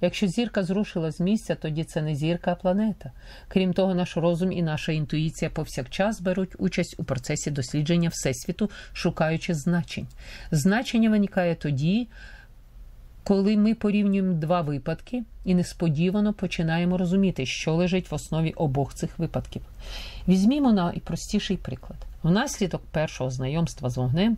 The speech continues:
у дитини може виникнути враження, що вогонь на загал дуже приємний: теплий, яскравий, цікавий. Якщо пізніше дитина спробує встромити у вогонь пальця, то дізнається, що вогонь ще й пече.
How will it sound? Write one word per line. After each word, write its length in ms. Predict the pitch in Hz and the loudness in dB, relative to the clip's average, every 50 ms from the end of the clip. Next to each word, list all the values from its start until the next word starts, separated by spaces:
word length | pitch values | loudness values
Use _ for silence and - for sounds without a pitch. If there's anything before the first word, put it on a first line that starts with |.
| - - | -2 -4
у 100 | - 175 | -4 0
дитини 360 | 156 170 170 - 202 202 202 | 0 0 0 2 2 2 2
може 260 | 196 190 190 180 190 | 2 0 2 0 2
виникнути 520 | 175 175 185 185 180 - - 151 147 - 151 | 2 2 2 0 0 -2 -4 -6 -4 -4 -2
враження, 560 | 139 151 160 175 202 202 - 165 143 135 123 - | 0 2 2 2 2 2 0 -4 -6 -6 -8 -10
що 220 | - - - - | -12 -8 -4 -2
вогонь 320 | 135 143 151 165 170 160 151 | -2 0 2 2 2 2 2
на 100 | 147 143 | 0 0
загал 380 | 127 139 123 147 170 175 156 | 0 0 2 2 2 2 2
дуже 240 | 139 156 160 165 190 | 0 0 0 0 -2
приємний: 560 | - - 214 220 233 247 226 165 127 131 123 - - - - - - | 0 2 2 2 4 2 2 2 0 -2 -6 -8 -10 -16 -14 -14 -8
теплий, 500 | - - 147 175 208 226 220 - - 151 | -2 2 2 4 2 2 -2 -4 -6 -6
яскравий, 680 | 143 - 127 - - - 131 127 135 160 185 190 180 139 | -4 -6 -6 -6 -4 0 0 2 2 2 0 0 -4 -8
цікавий. 640 | - - - 123 - - 127 143 165 175 170 156 - - - - - - - - | -8 -8 -8 -6 -2 0 0 2 2 0 -2 -4 -8 -10 -14 -16 -16 -16 -12 -2
Якщо 260 | - 190 185 - - 214 | 0 0 0 2 0 2
пізніше 440 | - 220 190 190 226 214 - - | 2 2 2 4 2 2 2 0
дитина 420 | 185 170 185 - - 208 208 185 170 | 0 0 0 0 0 0 0 0 -4
спробує 460 | - - - 180 180 170 156 170 160 | -6 -4 -2 0 0 0 0 -2 -2
встромити 520 | - - - - 175 175 185 196 180 - | -4 -6 -4 -2 0 2 0 0 0 -2
у 60 | 151 143 | -4 -2
вогонь 260 | 139 156 165 156 147 | -2 -2 -2 -2 -2
пальця, 420 | - - 202 226 233 - - 170 | 0 2 2 2 0 -2 -4 -6
то 120 | - - 151 | -4 -2 -4
дізнається, 580 | 147 147 139 123 156 151 156 165 160 - 175 | -4 -4 -4 -2 -2 0 0 0 0 -2 -4
що 180 | 165 - - 147 | -4 -2 -2 -2
вогонь 320 | 143 151 170 185 190 175 | 0 2 2 2 2 0
ще 180 | - - - 156 | -2 -2 -4 -4
й 40 | 147 | -2
пече. 460 | - - 165 - - 240 254 262 | -2 -4 -4 -2 0 0 0 0